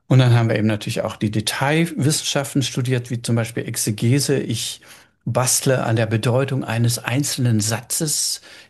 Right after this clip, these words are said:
in einer heiligen Schrift von vor zweitausend Jahren rum.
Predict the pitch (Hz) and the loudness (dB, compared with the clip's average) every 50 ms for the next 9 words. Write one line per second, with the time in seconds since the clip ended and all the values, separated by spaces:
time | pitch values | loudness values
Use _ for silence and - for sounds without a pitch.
0 | _ - 202 123 123 131 - - 123 120 117 110 107 120 127 139 135 123 127 117 | _ -2 0 2 2 2 2 0 0 0 0 0 0 0 0 0 0 0 0 -2
1 | - - 135 143 - - - - 123 113 - 127 120 - - 123 120 120 - 117 | -2 -2 -4 -4 -4 -6 -6 -4 -4 -4 -2 -4 -6 -4 -2 -2 -2 -2 -2 -2
2 | 117 113 113 113 120 131 139 147 143 131 143 143 143 | 0 0 2 2 0 0 0 -2 -2 0 0 -2 -2